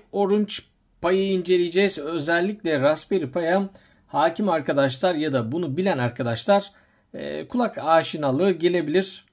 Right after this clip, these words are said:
Orange Pi'yi da mutlaka duymuşsunuzdur arkadaşlar. Bütün bileşenlerimi masanın üzerine aldım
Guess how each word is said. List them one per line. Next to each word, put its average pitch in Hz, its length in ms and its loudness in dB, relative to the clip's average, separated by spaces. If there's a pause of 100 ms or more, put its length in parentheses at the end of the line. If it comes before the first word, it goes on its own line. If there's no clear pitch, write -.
(140)
Orange 170 280 0 (100)
Pi'yi 135 200 2
da 170 100 0
mutlaka 180 720 0 (380)
duymuşsunuzdur 190 640 0
arkadaşlar. 165 760 4 (520)
Bütün 220 640 -2
bileşenlerimi 175 840 0
masanın 165 420 -2
üzerine 165 420 0
aldım 190 600 0